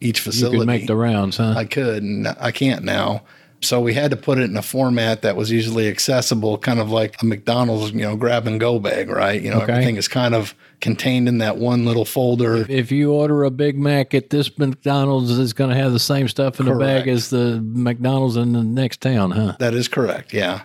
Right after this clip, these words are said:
Speaker 1: So everybody has the same training. It's in the same packaging. We trained everybody how to use it, which was, you know, it's point and click, open it up, point and click. That's basically the extent of where we're at now. We're including our operational folks in our training,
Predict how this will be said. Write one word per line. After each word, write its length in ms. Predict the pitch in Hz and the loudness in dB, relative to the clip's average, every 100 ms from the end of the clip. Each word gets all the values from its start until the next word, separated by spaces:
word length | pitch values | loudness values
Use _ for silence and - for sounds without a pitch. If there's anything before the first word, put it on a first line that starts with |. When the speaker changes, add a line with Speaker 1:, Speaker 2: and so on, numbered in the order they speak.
| - | -6
Speaker 1:
So 520 | - 123 110 110 - | -2 0 0 0 -2
everybody 360 | 165 170 165 143 | 0 0 2 2
has 220 | 139 120 | 0 0
the 80 | 113 | 0
same 260 | - 107 | 0 0
training. 440 | 101 151 147 139 127 | 0 0 2 2 0
It's 180 | 117 117 | 0 0
in 120 | 113 | 0
the 80 | 104 | 0
same 260 | 110 101 | -2 -2
packaging. 720 | 95 123 123 123 120 117 113 - - - | -2 -2 0 0 0 0 0 -4 -16 -12
We 120 | 104 104 | -6 -2
trained 360 | - 117 120 | 0 2 2
everybody 420 | 117 117 117 113 | 2 0 0 0
how 160 | 107 107 | 0 0
to 60 | 101 | -2
use 380 | 107 135 139 131 | -2 0 0 0
it, 300 | 131 - - | 0 -2 -6
which 160 | 110 | -8
was, 160 | 110 - - | -8 -10 -8
you 100 | 117 | -4
know, 60 | 110 | -2
it's 100 | - | -4
point 260 | - 117 95 | -2 -2 -2
and 80 | |
click, 300 | - 120 113 | -2 0 0
open 260 | 110 113 117 | -2 -2 0
it 40 | 110 | 2
up, 160 | 110 | 0
point 220 | - 104 | 0 -2
and 100 | 90 | -2
click. 420 | - 120 104 104 - - - - - | 0 0 0 -4 -10 -20 -20 -16 -4
That's 180 | 131 - | -2 -2
basically 520 | 135 131 - 131 123 | -2 -2 0 0 0
the 120 | 107 | 0
extent 400 | 101 - 131 127 | -2 0 0 0
of 80 | - | -2
where 160 | 107 | -2
we're 120 | 104 110 | 0 2
at 200 | 110 - | 0 0
now. 300 | 113 120 110 | -2 0 0
We're 140 | 113 | 0
including 360 | 110 143 123 110 | -2 -2 0 0
our 120 | 110 | 2
operational 640 | 117 - 113 117 117 110 | 0 2 2 2 0 -2
folks 280 | 110 107 - | -2 -2 -2
in 80 | 110 | -4
our 120 | 104 | -4
training, 440 | 104 113 107 110 | -2 0 0 -4